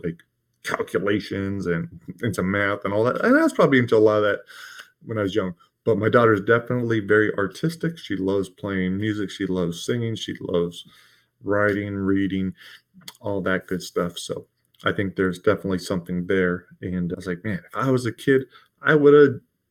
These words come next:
fucking loved it if my parents were like, 'Hey, wanna write a book?'" I'm like, "Fuck yeah, I do." So, but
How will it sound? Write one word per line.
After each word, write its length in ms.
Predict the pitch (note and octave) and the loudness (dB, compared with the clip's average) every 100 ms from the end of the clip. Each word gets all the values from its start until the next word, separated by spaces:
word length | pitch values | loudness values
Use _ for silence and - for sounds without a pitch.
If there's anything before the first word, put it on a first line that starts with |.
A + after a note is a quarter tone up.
| _ _ _ _ | _ _ _ _
fucking 440 | - A#2 A2+ B2 C3 | -20 -16 -12 -12 -4
loved 360 | C#3 F3+ F3+ | 0 2 2
it 140 | A#2+ G#2 | 2 2
if 140 | G2+ | 0
my 140 | F#2+ F2+ | -2 -4
parents 380 | - A2 G2+ | -2 0 2
were 120 | A2 G2 | 2 2
like, 80 | |
'Hey, 340 | C#3 C#4+ F#3+ A#2+ - _ _ _ | 4 4 4 2 -8 _ _ _
wanna 140 | D#3+ | 2
write 160 | C#4 C#4 | 6 4
a 60 | E3+ | 4
book?'" 420 | - G#3+ - - _ - | 2 0 -4 -18 _ -8
I'm 80 | B2 | -6
like, 180 | B2+ C3 _ _ _ | -6 -8 _ _ _
"Fuck 180 | G#3 - | -12 -2
yeah, 140 | C#4 A#3 | 2 4
I 80 | |
do." 260 | E3 G3+ A3+ | 6 4 2
So, 420 | - A#2+ G#2 G2 _ _ _ _ - - - - - _ | -2 4 4 2 _ _ _ _ -20 -20 -20 -20 -20 _
but 280 | E3 D#3+ | 2 2